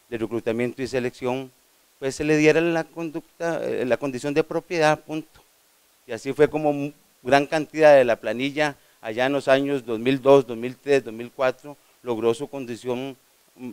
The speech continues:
de propiedad. No hay nada más odioso que tener a un funcionario que hace las mismas funciones, uno en propiedad y otro interino. Aquel interino, eh, es,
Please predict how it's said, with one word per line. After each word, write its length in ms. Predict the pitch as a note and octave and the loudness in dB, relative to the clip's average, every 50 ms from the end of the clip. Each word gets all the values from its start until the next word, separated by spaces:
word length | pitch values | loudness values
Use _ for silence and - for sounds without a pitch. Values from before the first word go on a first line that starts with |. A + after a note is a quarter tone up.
| - - | -8 -6
de 100 | B2 B2 | -6 -4
propiedad. 520 | - C#3+ D3 C#3+ - D#3 D3 A#2 F#2 F#2 - _ _ _ _ _ _ _ _ - | -4 -4 -6 -6 -4 -4 -4 -4 -4 -4 -8 _ _ _ _ _ _ _ _ 0
No 80 | C#3 | 2
hay 60 | D#3 | 6
nada 300 | E3+ F3 F3+ F#3+ F#3+ F3+ | 8 10 12 12 12 10
más 240 | E3+ E3+ E3+ E3 - | 10 8 6 6 6
odioso 640 | F3 E3+ D#3+ D3+ E3 E3+ F#3+ F#3+ - - G3 F#3 - _ _ _ _ _ _ | 6 4 6 8 10 10 10 8 6 0 -10 -12 -12 _ _ _ _ _ _
que 100 | - C3 | -12 -10
tener 320 | A#2 - B2+ B2+ C#3 D3+ D#3 | -6 -2 4 6 8 8 8
a 140 | D#3 D3+ - - | 8 6 4 0
un 180 | D#3+ D3 D3 | -4 -2 -2
funcionario 680 | C3+ D3+ C3+ C#3 C#3 C#3+ C#3+ C#3+ C#3+ D3+ D#3 D3+ D3 C#3+ - _ _ _ _ _ _ | -2 -4 -4 2 6 8 8 8 8 6 6 6 4 4 0 _ _ _ _ _ _
que 100 | C3+ B2+ | 8 8
hace 180 | C3 C3+ D#3 | 8 8 8
las 120 | D3 C#3+ C3+ | 6 6 6
mismas 340 | C#3 C#3+ D3 D3+ D3 C#3+ C#3+ | 8 8 8 8 8 6 4
funciones, 560 | C3+ B2+ A#2+ - - D#3 D#3+ E3 E3 D3 - | 2 -4 -2 4 6 8 8 8 6 2 0
uno 160 | C#3+ C#3+ D3 | 0 0 0
en 80 | D3 C3+ | 0 0
propiedad 680 | - C3 B2 - - A#2+ A#2+ A#2+ B2+ C#3 D3+ D#3+ C#3+ - | 0 0 0 2 4 6 8 10 10 10 10 8 6 4
y 80 | C3 B2+ | 4 4
otro 200 | A#2+ - - C3+ | 4 4 2 -4
interino. 580 | B2+ A2 - A#2+ A2 G#2 G2+ G#2 G2+ F#2+ F#2 _ _ _ _ _ _ _ _ - | -4 -2 -2 -2 -2 -2 -4 -6 -8 -10 -12 _ _ _ _ _ _ _ _ -2
Aquel 320 | - A2+ - C#3 C#3+ D3+ | -2 0 4 4 6 6
interino, 720 | E3+ F3 E3 - D#3 C#3 D3+ D#3+ E3+ E3+ F3 F3+ F3+ E3 - _ _ _ _ _ _ _ | 6 6 6 4 4 6 8 8 8 8 8 6 4 2 0 _ _ _ _ _ _ _
eh, 240 | - A#2 A#2 A2 F#2 - - - _ _ _ _ _ _ - | -6 -2 -2 -2 -2 -6 -12 -20 _ _ _ _ _ _ -2
es, 400 | C3+ C3 C3 - - - - | 0 0 0 -2 -6 -18 -20